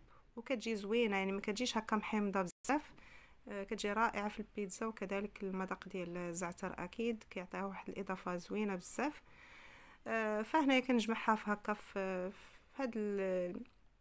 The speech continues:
القنينه ديال الزجاج اللي كتكون معقمه بطبيعه الحال، وكتكون حافظه يعني ل-، ل-، لهاد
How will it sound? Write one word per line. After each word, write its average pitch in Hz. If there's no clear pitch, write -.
القنينه 214
ديال 202
الزجاج 190
اللي 190
كتكون 190
معقمه 196
بطبيعه 185
الحال، 247
وكتكون 247
حافظه 240
يعني 185
ل-، 180
ل-، -
لهاد 247